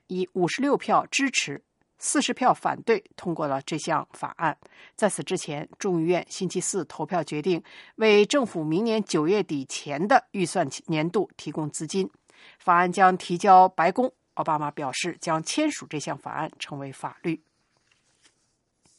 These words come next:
土耳其警方星期天查抄了全国各地的媒体机构逮捕了至少二十四名埃尔多安总统竞争对手的支持者。这是埃尔多安总统下令进行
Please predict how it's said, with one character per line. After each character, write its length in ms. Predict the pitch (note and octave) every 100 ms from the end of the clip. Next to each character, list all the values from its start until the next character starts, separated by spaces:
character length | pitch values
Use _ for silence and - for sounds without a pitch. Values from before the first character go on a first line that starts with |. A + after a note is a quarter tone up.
| _ _ _ _ _ - - - _ -
土 100 | C#4
耳 160 | D4
其 240 | - A3 A3+
警 180 | F#3
方 300 | D#3 F#3+ F3
星 180 | F3+ A3
期 80 | G3+
天 300 | G3+ G#3+ G3+ -
查 220 | - E3+
抄 180 | E3+ F#3
了 280 | F3 E3 - _ - _ _ _
全 240 | - G#3+
国 200 | A#3 A3+
各 200 | A3 D4+
地 160 | B3 F3+
的 200 | D3+ C#3+ _ _ _ _ _ _ _ -
媒 240 | F3 A#3+
体 240 | - - C3+
机 180 | -
构 240 | F3+ F#3+ - _
逮 160 | - A3
捕 140 | D#3+
了 100 | C#3+
至 160 | D3 A3+
少 160 | F3+ D#3 -
二 120 | G#3
十 80 | A3+
四 220 | - C#4
名 240 | E3+ C#3+ -
埃 80 | F#3+
尔 160 | F#3 C#3+
多 180 | E3
安 180 | F3 E3
总 220 | - D#3 D#3+
统 220 | - D3 -
竞 220 | C#4 A3
争 200 | A#3+ B3
对 200 | - C#4+
手 160 | - C#3
的 120 | -
支 160 | - -
持 140 | E3
者。 180 | - - - _ - - - _
这 120 | G#3
是 140 | F#3+ F#3
埃 180 | G3
尔 160 | G3+ E3+
多 120 | F#3
安 140 | F#3+ F#3
总 160 | F3
统 220 | F3+ D#3
下 260 | C#3+ - F3+
令 220 | F3+ F3
进 240 | C#3+ F#3+ D3+
行 380 | - D3+ D#3+